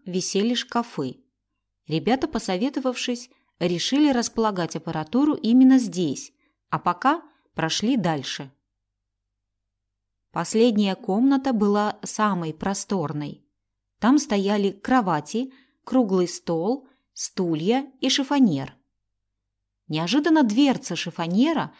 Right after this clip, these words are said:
открылась сама собой – являя взору парней и объективу видеокамеры вещи, мужские и женские,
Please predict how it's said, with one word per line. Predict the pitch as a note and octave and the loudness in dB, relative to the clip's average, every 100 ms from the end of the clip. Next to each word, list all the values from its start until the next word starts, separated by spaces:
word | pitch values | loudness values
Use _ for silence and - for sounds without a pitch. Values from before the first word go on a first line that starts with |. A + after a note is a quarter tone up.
| _ _ _ | _ _ _
открылась | F3 F3 - A#3 D#4+ D#4 D4+ | -6 -4 0 4 4 4 0
сама | B3 B3 C4 | 2 4 4
собой – | C4+ A3+ E3 B2+ - _ _ _ - | 0 -2 -4 -6 -10 _ _ _ -6
являя | F3+ G3 G3 F#3 E3 | 0 2 4 2 0
взору | D#3 G#3 G3 E3+ | 2 2 2 0
парней | F#3 F3 E3+ G3+ B3 | 0 -2 0 0 0
и | - F#3+ F#3 - | 0 -4 -2 -4
объективу | - E3+ A3+ A#3 - G3+ D3 D3 - | -6 -2 -2 -2 0 0 0 -6 -8
видеокамеры | E3 F#3 D3+ D#3 D3+ G#3 D4 D4+ D#3 C#3 - _ _ _ | -4 -2 -2 -4 -2 2 4 4 2 -4 -14 _ _ _
вещи, | F3+ A#3 D#3+ - - C3+ - _ _ _ _ | 0 2 2 -2 -8 -12 -16 _ _ _ _
мужские | E3 D#3+ - A3+ C#4 G#3 A#3 | -4 -4 -2 0 2 2 2
и | |
женские, | G#3+ F#3+ C#3+ C3+ - C#3+ C#3+ | 2 0 -2 -6 -8 -10 -10